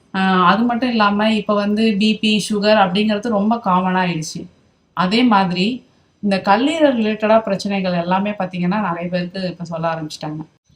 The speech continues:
அந்த லிவரை நல்லா, அதோட ஃபங்க்ஷனை வந்து,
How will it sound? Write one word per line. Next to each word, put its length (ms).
அந்த 260
லிவரை 540
நல்லா, 340
அதோட 280
ஃபங்க்ஷனை 480
வந்து, 320